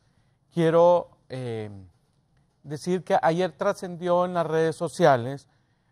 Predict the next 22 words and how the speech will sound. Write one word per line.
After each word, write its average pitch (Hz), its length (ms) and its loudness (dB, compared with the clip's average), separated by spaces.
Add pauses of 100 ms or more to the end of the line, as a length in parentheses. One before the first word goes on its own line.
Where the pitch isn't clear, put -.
(160)
una 175 240 2
reflexión 180 880 -2 (640)
de 127 560 -2
un 139 160 -12
personaje 160 880 -4
conocido 131 480 -10
por 131 180 -12
todos 143 280 -4
nosotros, 151 580 -16 (640)
eh, 120 160 -16
los 123 100 -12
que - 80 -14
estamos 135 400 -6
acá 147 320 0
y 120 100 -6
muchos 120 300 -14
de 139 80 -8
los 135 140 -14
que - 100 -18
nos 120 160 -18
están 139 300 -10
viendo, 139 400 -6